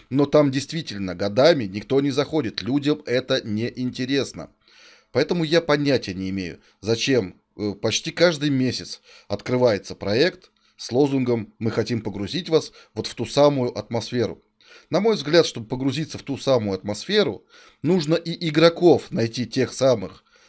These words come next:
а многих уже даже в живых нету. Когда начиналось, э, развиваться ролеплей на базе игры «Арма», некоторым нынешним игрокам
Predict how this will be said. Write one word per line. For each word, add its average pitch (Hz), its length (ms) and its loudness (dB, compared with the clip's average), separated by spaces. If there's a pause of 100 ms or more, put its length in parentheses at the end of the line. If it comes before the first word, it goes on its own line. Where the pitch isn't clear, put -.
(140)
а 143 140 0
многих 175 380 0
уже 117 180 -2
даже 117 260 2
в 98 60 -12
живых 120 520 -4
нету. 98 360 -6 (840)
Когда 175 400 6
начиналось, 147 640 2
э, 117 160 0
развиваться 135 640 4
ролеплей 131 480 2
на 110 160 -2
базе 113 300 2
игры 117 540 -2
«Арма», 139 420 2 (380)
некоторым 127 580 2
нынешним 131 500 2
игрокам 135 520 4